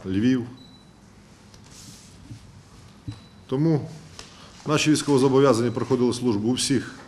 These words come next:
родах і видах Збройних сил. Також ми комплектували за мобілізацію частини Національної гвардії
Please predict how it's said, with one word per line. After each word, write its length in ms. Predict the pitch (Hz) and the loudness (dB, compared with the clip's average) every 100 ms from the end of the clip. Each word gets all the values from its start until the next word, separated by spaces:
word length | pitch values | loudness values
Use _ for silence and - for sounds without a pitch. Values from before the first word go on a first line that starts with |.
| - - - - - - - - - - - - - - - | -20 -20 -20 -20 -20 -20 -20 -20 -20 -20 -20 -20 -20 -14 -2
родах 600 | 127 123 117 - - - - - - | 2 4 4 2 -6 -16 -20 -20 -6
і 80 | 117 | 2
видах 280 | 123 113 101 | 2 4 2
Збройних 440 | 101 117 110 104 | 0 0 0 -2
сил. 280 | - 160 156 - - - - - - - - - | -2 -2 -2 -8 -20 -20 -20 -20 -20 -20 -12 -6
Також 280 | 123 160 | 2 4
ми 100 | 131 | 4
комплектували 840 | 131 123 127 120 143 135 131 117 107 - - - - - - - - - - - | 2 0 -2 -2 2 4 6 4 0 -10 -20 -20 -20 -20 -20 -20 -20 -20 -20 -8
за 120 | 101 | -2
мобілізацію 720 | 120 117 120 120 135 127 117 104 - - - - | 0 2 4 4 2 2 -2 -2 -10 -20 -20 -8
частини 540 | - 123 139 131 110 95 - - | -4 0 2 2 2 -4 -10 -8
Національної 580 | 113 - 131 123 113 107 | -6 -2 2 2 2 2
гвардії 500 | 117 147 139 143 | 2 2 2 -2